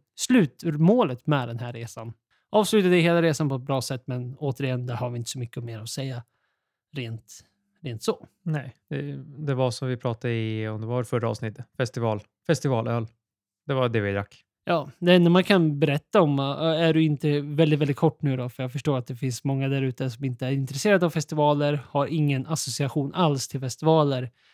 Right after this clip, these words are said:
Speaker 1: Men den stora kontrasten man kan dra därifrån och vara på en festival i Holland var ju just det här, hur det var en bar med, vid varje scen.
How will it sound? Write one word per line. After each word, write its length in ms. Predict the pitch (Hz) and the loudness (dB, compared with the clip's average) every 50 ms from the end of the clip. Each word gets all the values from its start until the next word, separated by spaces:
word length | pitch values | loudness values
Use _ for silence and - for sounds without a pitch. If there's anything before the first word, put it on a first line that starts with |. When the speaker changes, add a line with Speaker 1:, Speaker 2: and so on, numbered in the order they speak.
| _ _ _ _ - | _ _ _ _ 2
Speaker 1:
Men 360 | 175 180 180 170 151 139 135 | 6 6 8 6 6 4 2
den 120 | 131 143 | 0 0
stora 240 | 135 - 165 151 147 | 0 2 2 2 2
kontrasten 440 | - - 147 120 143 139 - - 147 | 2 0 -2 0 -2 -4 -2 -2 -4
man 100 | 135 131 | -4 -4
kan 140 | - 139 135 | -4 -4 -2
dra 140 | 135 135 139 | -2 -2 0
därifrån 640 | 139 160 170 170 160 156 143 - 147 131 123 123 | 4 6 6 6 6 4 2 0 -2 -2 -2 -2
och 120 | 123 131 135 | -2 -2 -2
vara 160 | 131 131 127 | -2 -2 -2
på 100 | 123 139 | -4 -6
en 60 | 131 | -6
festival 360 | 123 139 131 - 143 127 120 | -6 -6 -4 -4 -4 -4 -2
i 20 | 123 | 0
Holland 480 | 117 170 185 180 165 147 135 131 127 | 4 6 6 8 6 6 4 2 0
var 160 | 123 127 127 131 | -2 -2 -2 -2
ju 120 | 131 127 | -2 -2
just 220 | 127 120 - - | -4 -6 -6 -8
det 60 | - 123 | -8 -6
här, 200 | 120 113 113 123 | -6 -6 -6 -4
hur 200 | 113 127 135 131 | -2 -2 0 0
det 80 | 135 | 0
var 200 | 127 123 113 98 | -2 -4 -4 -4
en 240 | 135 135 123 123 123 | -2 -2 -2 0 6
bar 420 | 131 180 170 147 127 117 117 123 110 - | 6 8 8 8 4 2 -2 -4 -6 -4
med, 420 | 147 143 139 135 135 120 143 143 | -2 0 0 0 -2 -4 -4 0
vid 160 | 135 151 143 | 0 2 4
varje 340 | 131 170 143 123 123 123 131 | 4 4 4 4 0 -4 -4
scen. 360 | - - 170 147 - - 135 | -2 -2 -2 -2 -2 -4 -10